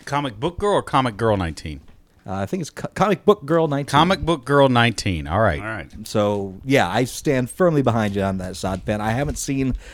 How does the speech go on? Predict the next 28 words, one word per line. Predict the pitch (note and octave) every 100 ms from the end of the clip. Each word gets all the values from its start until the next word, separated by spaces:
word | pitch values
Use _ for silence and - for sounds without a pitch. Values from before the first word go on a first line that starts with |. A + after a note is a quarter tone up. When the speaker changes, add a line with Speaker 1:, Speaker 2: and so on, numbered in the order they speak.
| -
Speaker 2:
this | C3 B2
documentary | C3 B2 B2+ A#2+ A#2+
yet, | A2+ A#2 A#2+ - - - - -
but | G#2 A2+ A2 F#2+ -
I | A#2 C3+
would | B2
definitely | A2 A#2+ A#2+
get | A2 A#2+ -
part | C3 A2
two | - C#3 C#3
if | A#2+
for | - D#3
no | D3+
other | D#3 C#3+
reason | C3+ C#3+ C3+ C3+
than | A#2+ A2+
she | - A#2
deserves | A2 G2 G#2 F2+
that | F#2+ -
support. | F#2 - D#2+ - - - - - - -
So, | - E2 D#2 - - - - - - -
so | - E2+
go | A2
check | - -
her | F3
out. | E3+ G2+ - -
She's | A#2
great. | G2+ A2